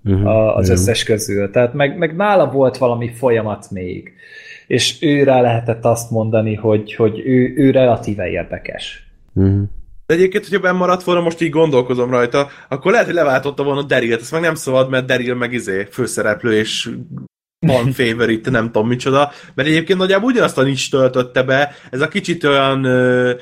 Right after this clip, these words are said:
Speaker 3: fekete pont, nem tudod, hogy mit akar, kicsit vadabb, ö,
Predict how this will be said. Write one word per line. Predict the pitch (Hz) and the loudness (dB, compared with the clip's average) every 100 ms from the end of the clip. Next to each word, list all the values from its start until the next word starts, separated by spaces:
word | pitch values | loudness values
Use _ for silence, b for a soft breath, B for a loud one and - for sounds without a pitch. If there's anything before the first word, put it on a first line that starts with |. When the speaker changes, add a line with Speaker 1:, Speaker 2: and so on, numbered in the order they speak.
| B B | B B
Speaker 3:
fekete | 170 175 151 147 | -6 -4 -4 -4
pont, | - 143 139 143 | -2 0 2 0
nem | 127 147 | -2 -2
tudod, | 147 143 139 | -2 -2 0
hogy | 151 139 | 0 -2
mit | 135 | -2
akar, | 139 135 135 135 135 127 | -4 -2 0 2 2 0
kicsit | 131 131 117 - 127 | -4 -6 -6 -8 -6
vadabb, | 135 135 135 127 131 120 | -2 0 2 4 2 -2
ö, | 123 131 131 131 | -2 2 4 4